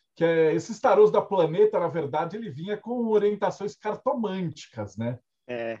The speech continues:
Speaker 1: E é diferente o cara que vai querer fazer o oráculo, tadadá, e o cara que tá dentro de uma ordem, ou dentro, no caso, ele estudava Goécia com o pai e tal, e o uso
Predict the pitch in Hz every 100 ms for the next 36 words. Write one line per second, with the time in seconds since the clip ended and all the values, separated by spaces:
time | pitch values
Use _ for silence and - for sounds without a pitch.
0 | _ _ - 165 170 165 156 139 - 220
1 | 254 220 214 196 - 170 - 170 160 156
2 | 165 156 165 156 160 139 147 147 147 151
3 | 165 165 - 147 151 151 - 269 _ _
4 | 160 170 185 185 - 190 - - 175 165
5 | 143 160 160 165 180 143 143 180 156 147
6 | 139 131 127 139 143 151 117 _ 127 127
7 | 151 147 151 135 - 127 131 131 123 127
8 | 120 113 120 _ - 123 123 110 151 202
9 | - _ _ _ _ 165 160 160 175 220
10 | 208